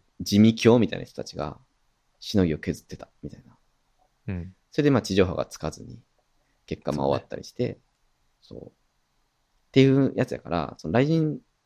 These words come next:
Speaker 1: で必要なのはやっぱ絶対王者やと思ってるんですよ、ずっと。
Speaker 2: 誰が？
Speaker 1: だから、
Speaker 2: あ。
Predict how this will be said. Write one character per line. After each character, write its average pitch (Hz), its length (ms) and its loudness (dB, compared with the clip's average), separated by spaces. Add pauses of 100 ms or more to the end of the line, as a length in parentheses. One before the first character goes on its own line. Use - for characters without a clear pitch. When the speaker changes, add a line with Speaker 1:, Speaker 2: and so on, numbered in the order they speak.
Speaker 1:
で 123 260 4
必 - 200 0
要 131 60 6
な - 20 4
の 98 40 2
は 85 40 2
や 82 60 0
っ - 20 -4
ぱ 85 80 -6
絶 98 200 0
対 123 160 6
王 117 80 6
者 85 60 0
や 73 60 -2
と - 120 -12
思 80 280 -6
っ 73 60 -10
て - 100 -8
る 78 60 -2
ん - 20 -6
で - 40 -6
す - 60 -14
よ、 - 60 -14
ず 76 100 -14
っ - 20 -14 (100)
と。 - 180 -8 (1120)
Speaker 2:
誰 87 200 -4
が？ 92 60 0
Speaker 1:
だ - 0 -
か 98 60 2
ら、 87 280 -4
Speaker 2:
あ。 - 80 -12